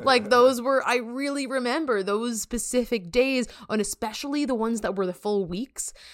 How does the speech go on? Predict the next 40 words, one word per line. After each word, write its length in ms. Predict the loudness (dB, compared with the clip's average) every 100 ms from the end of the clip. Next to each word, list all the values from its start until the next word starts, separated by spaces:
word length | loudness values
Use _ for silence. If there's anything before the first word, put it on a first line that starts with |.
| -14 -6
And 200 | -4 -2
I 60 |
haven't 260 | -2 -2 0
done 140 | 0 0
this 120 | 0
in 60 | 0
a 40 |
while, 280 | 2 4 4
but 120 | 4
I'm 120 | 0
sure 280 | -2 0 0
if 120 | 2
I, 220 | 2 4 0
I 60 |
haven't, 260 | -4 -4 -4
like, 160 | -4
looked, 340 | -2 -4 _ -14
I 80 | -12
think 300 | -8 -6 -2
'cause 140 | 0
I 60 | 2
lost 260 | 2 2
my 80 | 0
Mayan 260 | 0 -2 -4
calendar. 380 | -2 -2 -4 -8 -14 -12 2
I, 440 | 4 6 4 0 -8 -4
uh, 420 | 0 2 4 2 -2 _ _ _ _ _ -4
like, 220 | -4 -4
the 280 | -6 0 2
ones 500 | 2 0 0 -4 -4
where 260 | -2 0
there 160 | 0 -2
was 160 | -4 -8
a 60 |
full 320 | -6 -4 -4
week 300 | -4 -8 -8 -20 -20 -4
of 120 | -2
a 80 | 0
portal 260 | -2 -2 0
day, 180 | 0